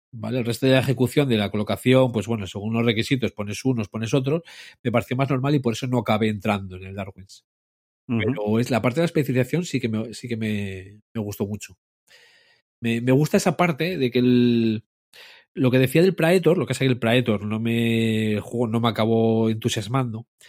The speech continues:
Speaker 1: de que según el trabajador va haciendo la acción, va mejor.
Speaker 2: Ujú. Sí.
Speaker 1: Y la siguiente vez la va a hacer más potente. En el Praetor se acababan jubilando.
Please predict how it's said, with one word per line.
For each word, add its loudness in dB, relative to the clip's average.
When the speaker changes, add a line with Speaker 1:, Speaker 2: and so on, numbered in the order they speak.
Speaker 1:
de 0
que 2
según 2
el 2
trabajador 2
va 2
haciendo -2
la 2
acción, 0
va 4
mejor. 2
Speaker 2:
Ujú. -4
Sí. -6
Speaker 1:
Y 0
la 4
siguiente 2
vez 2
la 2
va 6
a -2
hacer -2
más -2
potente. -4
En 6
el 4
Praetor 4
se 0
acababan 4
jubilando. 2